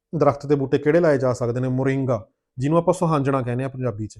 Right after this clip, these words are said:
ਇਹ ਬੜਾ ਮੈਡੀਕਲ 'ਚ ਇਹਦਾ ਫਾਇਦਾ ਹੁੰਦਾ ਆ, ਇਹਦੇ ਪੱਤੇ ਪਾਏ ਜਾ ਸਕਦੇ ਨੇ, ਕਈ ਲਾਗ ਦੀਆਂ ਬਿਮਾਰੀਆਂ ਤੋਂ ਬਚਾਉਂਦਾ ਹੈ। ਸੁਹਾਂਜਣਾ ਲਾਇਆ ਜਾ ਸਕਦਾ, ਤੇ ਇਹਦੇ 'ਤੇ ਪੰਛੀ ਵੀ ਬਹੁਤ ਘੱਟ ਬੈਠਦੇ ਨੇ। ਇਹ ਹੈ ਸੁਹਾਂਜਣਾ ਦਾ ਬੂਟਾ। ਉਸ ਤੋਂ ਬਾਅਦ ਨਿੰਮ ਲਾਇਆ ਜਾ ਸਕਦਾ।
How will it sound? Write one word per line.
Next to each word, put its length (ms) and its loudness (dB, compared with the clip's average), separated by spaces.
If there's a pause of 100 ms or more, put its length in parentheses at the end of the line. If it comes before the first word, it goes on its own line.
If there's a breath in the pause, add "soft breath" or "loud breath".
(140)
ਇਹ 140 0
ਬੜਾ 460 4 (640)
ਮੈਡੀਕਲ 460 2
'ਚ 100 -2
ਇਹਦਾ 160 4
ਫਾਇਦਾ 320 0
ਹੁੰਦਾ 400 -2
ਆ, 100 -4
ਇਹਦੇ 120 -4
ਪੱਤੇ 320 -4
ਪਾਏ 260 0
ਜਾ 140 -2
ਸਕਦੇ 220 -10
ਨੇ, 100 -10 (120)
ਕਈ 440 0
ਲਾਗ 280 2
ਦੀਆਂ 220 -6
ਬਿਮਾਰੀਆਂ 380 -8
ਤੋਂ 120 -18
ਬਚਾਉਂਦਾ 480 -16
ਹੈ। 140 -20 (280)
ਸੁਹਾਂਜਣਾ 540 0
ਲਾਇਆ 260 0
ਜਾ 160 -6
ਸਕਦਾ, 360 -20 (320)
ਤੇ 80 2
ਇਹਦੇ 100 6
'ਤੇ 120 2
ਪੰਛੀ 340 -4
ਵੀ 100 -2
ਬਹੁਤ 300 -2
ਘੱਟ 120 -4
ਬੈਠਦੇ 320 -10
ਨੇ। 120 -16 (360)
ਇਹ 140 0 (300)
ਹੈ 80 -4
ਸੁਹਾਂਜਣਾ 440 -6
ਦਾ 80 -8
ਬੂਟਾ। 300 -16 (1200)
ਉਸ 80 0
ਤੋਂ 100 2
ਬਾਅਦ 100 6
ਨਿੰਮ 200 2
ਲਾਇਆ 280 4
ਜਾ 140 4
ਸਕਦਾ। 420 -4